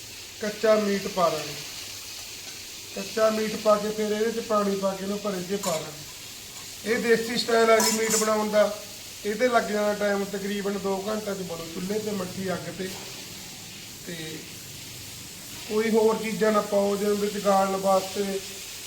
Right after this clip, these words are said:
ਚੀਨੋ ਮਾਟੋ ਪਾ ਦਿੰਦੇ ਨੇ, ਹੋਰ ਪਾ ਦਿੰਦੇ ਨੇ, ਉਹ ਸਭ ਜ਼ਹਿਰ ਵਾਲੀਆਂ ਚੀਜ਼ਾਂ ਨੇ। ਸਧਾਰਨ ਤੌਰ 'ਤੇ ਇਸ ਤਰ੍ਹਾਂ ਮੀਟ ਬਣਾਓ, ਤੁਹਾਨੂੰ ਬਹੁਤ ਹੀ ਟੇਸਟੀ ਲੱਗੂਗਾ, ਵਧੀਆ ਲੱਗੂਗਾ। ਹਾਂ, ਜੇ ਕੋਈ ਜ਼ਿਆਦਾ ਵੀ ਮਠਿਆਸ ਜਿਹਾ ਟੇਸਟ ਬਣਾਉਣਾ ਹੈ,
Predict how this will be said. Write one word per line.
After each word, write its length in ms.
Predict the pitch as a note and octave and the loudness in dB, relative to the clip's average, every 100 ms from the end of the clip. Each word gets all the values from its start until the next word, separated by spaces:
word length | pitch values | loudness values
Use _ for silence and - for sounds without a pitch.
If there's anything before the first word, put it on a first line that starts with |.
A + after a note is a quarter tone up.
| - | -10
ਚੀਨੋ 260 | G#3+ G#3 G#3 | -4 0 2
ਮਾਟੋ 340 | G3+ G3 G3+ | 4 2 0
ਪਾ 260 | G3+ G3 F#3+ | 0 4 6
ਦਿੰਦੇ 160 | F#3+ F#3+ | 4 2
ਨੇ, 140 | F#3+ | 0
ਹੋਰ 120 | F#3 - | -2 2
ਪਾ 180 | F#3+ F#3 | 2 4
ਦਿੰਦੇ 140 | G3 | 2
ਨੇ, 60 | G#3+ | 0
ਉਹ 60 | |
ਸਭ 180 | A3 G#3+ | 2 0
ਜ਼ਹਿਰ 240 | G3 F#3+ F3+ | 0 0 2
ਵਾਲੀਆਂ 220 | F3 F3+ | 0 -2
ਚੀਜ਼ਾਂ 360 | F#3 F3+ F#3 | -6 -4 -2
ਨੇ। 120 | F3+ G3 - - - - - - - - - | -2 -4 -6 -10 -12 -12 -12 -12 -10 -10 -10
ਸਧਾਰਨ 400 | F#3 G#3 A#3 G#3+ | 2 6 8 6
ਤੌਰ 320 | F#3 G3+ G3 F#3+ | 4 4 4 4
'ਤੇ 140 | G3 | 0
ਇਸ 100 | F#3+ | -4
ਤਰ੍ਹਾਂ 260 | - G#3 G3+ | 0 2 2
ਮੀਟ 240 | G3 F#3 | 0 0
ਬਣਾਓ, 400 | F3 F3+ F#3 G3+ - - - - - - | 2 4 4 2 -4 -8 -10 -10 -10 -4
ਤੁਹਾਨੂੰ 340 | G#3 A3 A3 G3+ | 2 2 4 4
ਬਹੁਤ 280 | G3 G3 A3+ | 4 4 2
ਹੀ 60 | G#3+ - | -4 -2
ਟੇਸਟੀ 400 | F#3+ F3 - F#3+ | 0 0 0 0
ਲੱਗੂਗਾ, 340 | G3 F#3+ G3+ | 0 0 2
ਵਧੀਆ 320 | G3 F3 F#3 G#3+ | 2 2 0 0
ਲੱਗੂਗਾ। 560 | G#3 F3 G3 G3+ G3+ - - - - - - - | 0 -2 0 2 0 0 -4 -4 -10 -12 -8 2
ਹਾਂ, 260 | G#3+ A#3+ B3 | 6 8 6
ਜੇ 180 | B3+ | 2
ਕੋਈ 220 | B3+ B3 A#3+ | 0 -2 0
ਜ਼ਿਆਦਾ 360 | G#3 G#3+ A3 | 4 6 6
ਵੀ 360 | A3 A3+ A3+ A3+ - - G#3+ | 4 2 0 -4 -8 -10 -6
ਮਠਿਆਸ 500 | G3 F#3 G#3 G3 F#3+ | -4 0 4 4 4
ਜਿਹਾ 240 | G3 G3+ | 2 2
ਟੇਸਟ 360 | G3+ G3+ G3 - | 2 2 0 0
ਬਣਾਉਣਾ 380 | F#3+ G3 F#3+ F#3+ | -2 0 2 2
ਹੈ, 160 | F#3 | 0